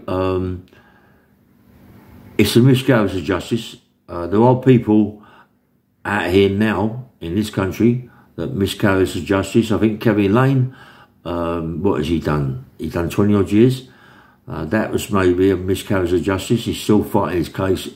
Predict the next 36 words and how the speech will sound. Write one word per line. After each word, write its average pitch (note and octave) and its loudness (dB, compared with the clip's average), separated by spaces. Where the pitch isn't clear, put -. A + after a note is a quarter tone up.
now. F2+ -4
At C2+ -4
the, D#2+ -4
at E2 -4
the D#2 0
minute, F#2+ 0
yeah, F#2+ -2
he's, F2 -2
he's, D#2+ -2
he's F#2+ 2
one. F2+ -4
Uh, E2 -4
there F2+ 0
are G#2 4
a - -10
few A#2 4
others F#2+ 0
that G#2 -2
I, F2+ -6
that, D#2+ -10
um, D2+ -8
I, - -4
I've C2+ 0
heard F2+ 2
of, G#2 -4
miscarriage D#2 -4
of C#2+ -4
justice, F2 -4
that - -6
done E2 -2
big F#2 0
sentences - -2
and - -8
got - -4
acquitted. - 2
The, E2+ -4